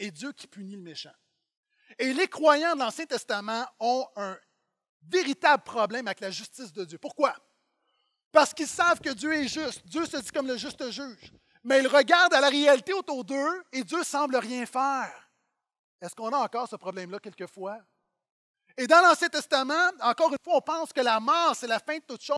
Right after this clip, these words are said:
On n'a pas encore la révélation de l'éternité. Puis on se dit, évidemment, si Dieu récompense le juste, c'est dans la terre qu'il va le faire, c'est sur la terre.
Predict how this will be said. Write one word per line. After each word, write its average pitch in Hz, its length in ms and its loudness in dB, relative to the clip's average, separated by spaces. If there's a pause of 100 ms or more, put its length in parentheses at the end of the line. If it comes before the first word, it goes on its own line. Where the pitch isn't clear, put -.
(120)
On 240 100 -6
n'a 226 80 -10
pas 330 180 0
encore 302 220 -2
la 240 100 0
révélation 285 800 -2
de 220 80 -4
l'éternité. 262 800 -8
Puis 202 180 -20 (1120)
on 254 200 -2
se 190 60 -6
dit, 262 480 -2
évidemment, 285 540 0
si - 280 -4
Dieu 277 280 -2
récompense 294 580 0
le 254 140 -2
juste, 330 240 -6
c'est 277 160 -6
dans 254 120 0
la 247 140 2
terre 320 280 -2
qu'il 247 120 -16
va 233 80 -4
le 208 60 -10
faire, 247 200 -4
c'est 226 120 -14
sur 262 120 -12
la 247 140 -2
terre. 311 380 -8